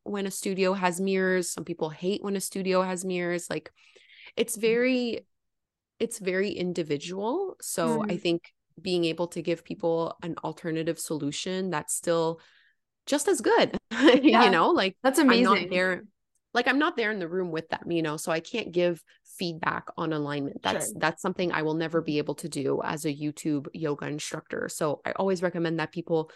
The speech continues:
Speaker 1: eventually maybe go to a couple studio classes, but online is amazing. Like, it's so
Speaker 3: Yeah.
Speaker 1: flexible,
Speaker 2: Mm-hmm.
Speaker 1: it's free. I
Speaker 3: It's
Speaker 1: love
Speaker 3: so
Speaker 1: it.
Speaker 3: much
Speaker 1: Like,
Speaker 3: less intimidating, like you
Speaker 2: Yeah,
Speaker 3: said.
Speaker 2: absolutely.
Speaker 1: Yes.
Speaker 3: And that is, like, I think the biggest roadblock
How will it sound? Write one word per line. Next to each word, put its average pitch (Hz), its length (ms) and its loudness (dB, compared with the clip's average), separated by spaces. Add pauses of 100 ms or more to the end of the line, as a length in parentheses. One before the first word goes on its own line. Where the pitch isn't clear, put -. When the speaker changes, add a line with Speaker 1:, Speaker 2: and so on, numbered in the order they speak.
(160)
Speaker 1:
eventually 196 640 2
maybe 165 260 0
go 165 160 4
to 160 120 0
a 151 60 0
couple 160 280 -10
studio 151 380 -4
classes, 170 540 -4
but - 240 -2 (560)
online 302 500 4
is - 180 -4 (140)
amazing. 170 680 2
Like, 165 180 -6
it's 214 220 0
so 190 80 2
Speaker 3:
Yeah. 220 40 -2
Speaker 1:
flexible, 214 880 -2
Speaker 2:
Mm-hmm. - 100 -4
Speaker 1:
it's - 180 -12
free. 214 720 -2 (1120)
I 254 80 2
Speaker 3:
It's 339 80 4
Speaker 1:
love 180 100 6
Speaker 3:
so 247 80 8
Speaker 1:
it. 254 40 10
Speaker 3:
much 277 140 6
Speaker 1:
Like, 302 180 6
Speaker 3:
less - 20 4
intimidating, 208 640 4
like 185 200 2
you 185 80 -2
Speaker 2:
Yeah, 202 200 4
Speaker 3:
said. 180 80 2
Speaker 2:
absolutely. 202 320 -4
Speaker 1:
Yes. 349 260 6
Speaker 3:
And 247 100 6
that 240 200 10
is, 254 100 2
like, 285 160 4
I 226 180 4
think 220 260 2
the 208 100 2
biggest 196 320 0
roadblock 185 480 0